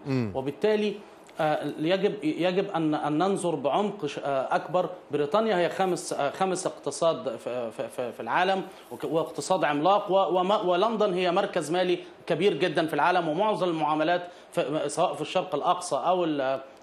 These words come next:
Speaker 2: المتوسط أو، آه، أو عبر الأطلسي ومرورًا إلى أوروبا، م-، بريطانيا تعتبر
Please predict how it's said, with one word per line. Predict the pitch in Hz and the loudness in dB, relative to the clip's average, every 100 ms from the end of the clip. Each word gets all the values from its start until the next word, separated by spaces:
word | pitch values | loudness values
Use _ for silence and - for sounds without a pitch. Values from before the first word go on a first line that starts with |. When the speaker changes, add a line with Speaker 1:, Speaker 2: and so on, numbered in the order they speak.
| - | -6
Speaker 2:
المتوسط | 143 139 135 143 202 202 208 196 | -2 -2 0 2 2 0 -4 -4
أو، | - 151 143 139 | -2 0 0 0
آه، | |
أو | 135 123 117 131 117 | -2 -2 -2 0 6
عبر | 123 185 180 | 8 8 4
الأطلسي | 147 151 185 185 190 185 - - | 2 2 2 4 0 -4 -8 -6
ومرورًا | 131 143 147 127 143 123 147 170 170 160 190 185 | 2 4 4 4 0 0 -2 2 2 4 4 4
إلى | 151 185 170 | 4 4 4
أوروبا، | 156 175 143 175 139 | 4 2 2 0 0
م-، | 147 123 131 - 139 | -2 0 -2 -4 -4
بريطانيا | 143 143 175 170 | -2 2 2 2
تعتبر | 147 143 165 156 | 0 0 2 0